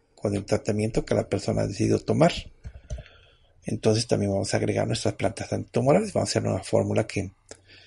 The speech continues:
efectivamente resuelva y apoye, coadyuve con el tratamiento,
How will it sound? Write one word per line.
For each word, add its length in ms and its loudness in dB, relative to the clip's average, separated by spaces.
efectivamente 1040 2
resuelva 380 6
y 80 4
apoye, 460 2
coadyuve 420 4
con 140 2
el 120 2
tratamiento, 680 2